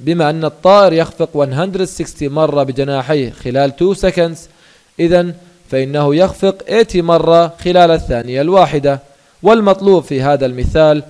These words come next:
هو إيجاد عدد خفقات الطائر بجناحيه خلال sixty seconds، وهو ما قمنا بتمثيله بالحرف واي.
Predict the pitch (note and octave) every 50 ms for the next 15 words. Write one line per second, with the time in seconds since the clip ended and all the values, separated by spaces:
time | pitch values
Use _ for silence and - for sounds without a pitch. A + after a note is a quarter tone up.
0 | - _ _ _ _ - F3+ F#3+ G#3 G3+ F3 G3 G3+ F3+ D#3+ A3 A#3 A#3+ A#3 F#3
1 | D#3 C3+ D#3 F#3+ F#3 F#3+ E3+ E3 - - D3 C#3 - - D#3+ D3 C3 - C3+ B2+
2 | _ _ - E3+ D#3 C3 A#2 B2 B2+ C3 D3 D#3+ E3+ G3 G3 G3+ G3 F3+ - F#3
3 | G3+ G3+ G#3 G3+ F3+ - _ _ _ _ _ - - F#3 F#3+ F#3+ F#3 F#3 F#3 F#3
4 | F3 D#3+ - - E3 C#3+ - - C3 B2 - F#3+ F#3+ F#3+ G3 F#3+ F#3+ F3 - -
5 | - _ _ _ _ _ _ - E3 G#3+ G#3+ G#3+ G#3+ G#3+ G#3 G3+ G#3+ G#3 - G#3+
6 | G3 F#3 F3+ F3 E3 E3+ E3+ E3+ E3 D#3+ C#3+ - D#3+ D#3+ D#3 D#3+ D#3+ D#3 C3 D#3
7 | D#3 - - B2 - E3 - - F#3 G3 E3+ D3+ D3+